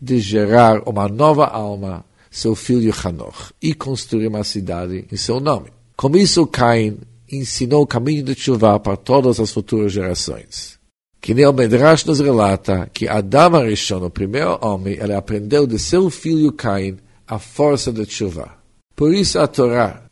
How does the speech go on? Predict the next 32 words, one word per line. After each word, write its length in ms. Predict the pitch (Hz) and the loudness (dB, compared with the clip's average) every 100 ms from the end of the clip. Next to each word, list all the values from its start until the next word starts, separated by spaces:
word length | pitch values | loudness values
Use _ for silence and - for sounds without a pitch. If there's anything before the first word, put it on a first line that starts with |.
| - | -2
acha 300 | 156 160 - | 0 0 -4
importante 640 | 139 123 113 - 185 185 | -4 -2 -4 -2 -4 -2
nos 200 | 151 127 | -4 -2
avisar 600 | 113 95 98 85 78 - - _ _ _ | -2 -2 -6 -6 -8 -10 -18 _ _ _
o 140 | - 113 | -10 -8
fato 440 | - 160 165 160 | 0 4 4 2
que 200 | 131 113 | -2 -6
Caim 360 | - 147 151 147 | -4 0 0 -2
construiu 420 | 131 127 - 156 | -6 -8 -6 -4
uma 120 | 139 | -4
cidade 460 | 120 113 95 87 92 _ | -4 -4 -4 -6 -6 _
e 100 | - | -6
chamou 360 | 143 - 117 143 | -4 -2 0 2
a 80 | 156 | 2
cidade 600 | - 113 95 85 78 - _ _ | 0 -4 -6 -6 -10 -16 _ _
como 200 | - 113 | -6 -4
o 20 | |
mesmo 380 | 110 139 160 127 | 0 2 2 0
nome 260 | 120 135 127 | -2 -2 -2
como 160 | 110 | -8
seu 240 | 101 104 95 | -6 -4 -4
filho, 420 | - 143 147 127 | -2 2 4 2
demonstrando 1040 | 110 104 98 95 - 117 131 113 113 104 - _ | -2 -4 -6 -8 -2 0 0 -2 -2 -2 -8 _
como 380 | - 165 147 135 | 2 4 4 0
que 140 | - | -4
a 60 | 110 | -6
sua 340 | - - 175 | -4 -2 0
tchuvá 500 | 160 - 135 113 107 | 0 -2 -2 2 0
foi 200 | 107 - | 0 -4
uma 160 | 110 107 | -6 -6
tchuvá 400 | - 101 90 104 | -6 -8 -4 -6
completa. 600 | - 101 95 53 - - | -6 -12 -10 -12 -12 -20